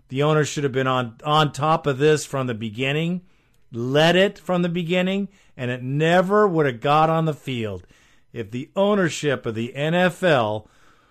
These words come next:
which, you know, you say they made football for us to get away. They made football to make money, bro.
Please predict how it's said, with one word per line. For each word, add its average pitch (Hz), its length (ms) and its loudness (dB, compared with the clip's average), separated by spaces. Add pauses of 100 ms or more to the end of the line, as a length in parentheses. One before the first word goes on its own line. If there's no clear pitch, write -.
(140)
which, 131 600 -2
you 139 80 -6
know, 127 160 -2
you 143 220 -2
say 165 300 0
they 147 180 2
made 143 360 0
football 151 500 -2
for 143 200 -4
us 139 140 -2
to 139 80 -12
get 147 180 0
away. 143 320 2
They 165 160 0
made 180 280 0
football 147 600 0
to 120 100 -6
make 131 320 -4
money, 123 540 0
bro. 95 460 -12